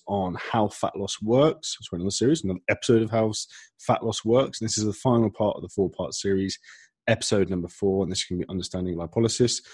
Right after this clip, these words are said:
and beta oxidation. So the whole point of this is you getting a greater understanding of exactly how fat loss works so that you can then better understand why it's the, uh, why, why you should make certain choices in terms of the daily habits,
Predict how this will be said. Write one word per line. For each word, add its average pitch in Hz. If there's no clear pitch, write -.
and 85
beta 87
oxidation. 85
So -
the 92
whole 156
point 151
of 101
this 113
is 98
you 104
getting 98
a 85
greater 98
understanding 92
of 85
exactly 82
how 73
fat -
loss -
works 117
so -
that 87
you 92
can 95
then 90
better 90
understand 87
why 87
it's -
the, 92
uh, 82
why, 95
why 98
you 95
should 92
make 92
certain -
choices 87
in 87
terms 85
of 80
the 76
daily 80
habits, 87